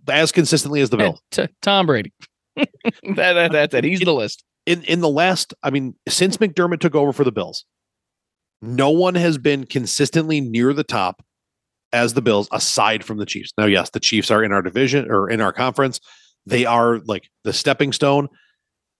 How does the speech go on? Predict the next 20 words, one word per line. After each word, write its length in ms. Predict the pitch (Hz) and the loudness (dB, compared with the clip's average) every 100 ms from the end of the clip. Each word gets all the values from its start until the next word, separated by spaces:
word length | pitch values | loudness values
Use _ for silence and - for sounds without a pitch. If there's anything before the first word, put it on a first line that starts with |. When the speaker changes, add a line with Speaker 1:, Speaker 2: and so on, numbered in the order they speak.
| _ | _
Speaker 1:
And, 280 | 131 120 - | -6 -6 -4
like, 180 | 143 107 | -4 -2
it, 180 | 104 - _ _ _ | -6 -10 _ _ _
through 160 | - 160 | -2 4
that, 140 | 160 | 4
like, 160 | 143 120 | 4 2
"Oh, 140 | 180 | 2
we 120 | 156 143 | 2 2
didn't 220 | 165 127 | 0 2
do 160 | 156 | 2
enough." 400 | 131 123 107 85 | 2 2 2 2
Like, 180 | 117 104 110 | 0 -2 -2
d-, 200 | 135 120 | -4 -2
two 160 | - | 0
years 240 | 202 196 170 | 2 2 2
in 60 | |
a 60 | 175 | 2
row, 320 | 139 123 120 | 4 4 4
like, 260 | 120 98 90 | 2 -2 -4
we, 480 | 101 104 98 95 90 | -4 -2 0 -2 -4